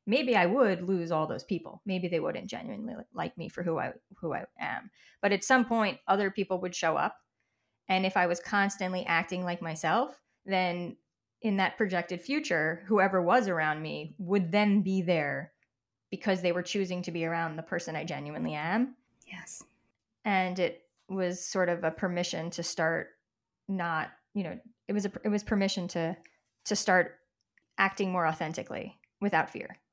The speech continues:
Speaker 2: A hundred percent. Another reframe of people pleasing that really helped me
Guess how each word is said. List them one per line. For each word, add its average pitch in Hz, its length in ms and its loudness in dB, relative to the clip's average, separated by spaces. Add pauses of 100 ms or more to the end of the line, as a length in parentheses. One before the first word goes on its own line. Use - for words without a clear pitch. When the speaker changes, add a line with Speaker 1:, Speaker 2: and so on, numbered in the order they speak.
(260)
Speaker 2:
A 262 60 2
hundred 294 300 8
percent. 277 420 4 (300)
Another 247 340 8
reframe 226 640 6
of - 140 2
people 190 260 2
pleasing 226 420 4
that - 120 4
really 160 300 6
helped 156 260 6
me 240 260 4